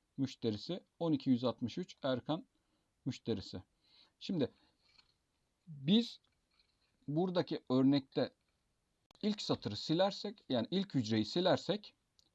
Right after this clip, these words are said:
buradaki ilk hücre, e, buradaki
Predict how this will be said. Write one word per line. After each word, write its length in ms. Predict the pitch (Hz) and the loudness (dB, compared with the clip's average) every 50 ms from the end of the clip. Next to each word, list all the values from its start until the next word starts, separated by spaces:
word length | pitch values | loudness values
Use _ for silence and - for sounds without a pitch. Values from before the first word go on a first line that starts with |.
| _ _ _ | _ _ _
buradaki 360 | 165 185 180 151 160 147 190 | -2 -2 0 0 0 -2 0
ilk 240 | 202 175 135 - - | -2 -2 -4 -2 -2
hücre, 320 | 151 131 139 151 143 135 131 - _ _ _ _ _ _ _ _ _ 147 | -2 0 2 2 0 0 -2 -6 _ _ _ _ _ _ _ _ _ -4
e, 340 | 147 143 139 143 143 147 165 | -2 0 0 0 0 2 0
buradaki 500 | 175 170 170 175 - - 220 233 - | 0 2 2 -2 -2 -2 -4 -4 -4